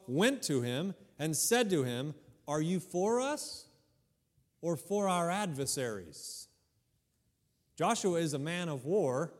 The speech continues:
He sees what looks like a man of war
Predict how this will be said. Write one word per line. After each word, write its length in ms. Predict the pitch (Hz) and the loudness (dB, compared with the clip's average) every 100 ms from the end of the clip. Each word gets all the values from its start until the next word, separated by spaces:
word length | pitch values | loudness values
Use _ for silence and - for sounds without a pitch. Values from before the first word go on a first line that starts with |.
| - _ _ _ _ _ | -20 _ _ _ _ _
He 160 | 196 | 2
sees 580 | 190 - 285 294 226 160 | 2 2 4 6 4 4
what 180 | 170 170 | 0 2
looks 240 | 175 - | 0 0
like 200 | 160 143 | -2 -2
a 60 | 139 | -2
man 280 | 143 143 135 | -2 -4 -4
of 140 | 117 | -4
war 360 | 127 135 160 | -2 0 0